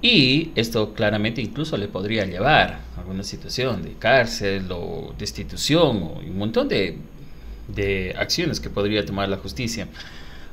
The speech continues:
en el caso de Verónica Abad. Pero, según la información que tenemos, Fiscalía no podría vincular a Verónica Abad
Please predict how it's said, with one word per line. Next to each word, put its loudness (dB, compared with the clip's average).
en 0
el -2
caso 0
de -4
Verónica -6
Abad. -10
Pero, 8
según 0
la 4
información 2
que 2
tenemos, 2
Fiscalía 6
no 2
podría 4
vincular 2
a 4
Verónica 4
Abad 4